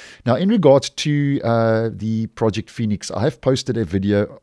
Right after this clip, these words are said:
on how you can enable the new Phoenix visual redesign in the stable version of Edge. And if you would be interested, I'll leave a link down below to that video in the description.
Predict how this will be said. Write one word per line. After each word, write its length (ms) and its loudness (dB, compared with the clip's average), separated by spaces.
on 120 -4
how 140 -4
you 140 -2
can 260 -2
enable 680 -2
the 220 -10
new 180 -4
Phoenix 420 -6
visual 440 -2
redesign 640 -2
in 160 -4
the 100 -4
stable 360 -4
version 280 -2
of 140 -6
Edge. 340 -2
And 100 -2
if 100 -2
you 80 0
would 120 2
be 140 -2
interested, 480 -4
I'll 120 0
leave 200 0
a 40 0
link 220 -4
down 220 -4
below 200 -2
to 200 -8
that 260 -6
video 420 -2
in 160 -8
the 80 -8
description. 600 -8